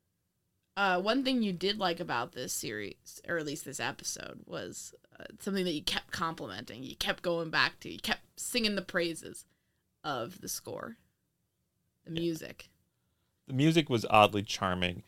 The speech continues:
Speaker 2: It wa-, it was like listening to your great-grandfather's jazz.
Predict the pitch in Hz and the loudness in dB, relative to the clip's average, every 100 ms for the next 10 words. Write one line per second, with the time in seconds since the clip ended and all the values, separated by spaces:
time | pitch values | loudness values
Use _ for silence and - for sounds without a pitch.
0 | _ - - 135 123 131 131 127 117 113 | _ -20 0 8 8 10 8 8 8 10
1 | 113 107 - 123 120 - 123 117 110 110 | 10 10 4 4 4 2 0 2 0 -4
2 | - 101 98 98 98 - _ _ _ _ | -2 0 2 2 -2 -8 _ _ _ _
3 | _ _ 113 104 90 107 101 101 98 98 | _ _ 0 0 4 6 6 4 4 4
4 | 95 92 87 87 90 - 92 85 82 | 6 6 6 4 -2 6 8 8 4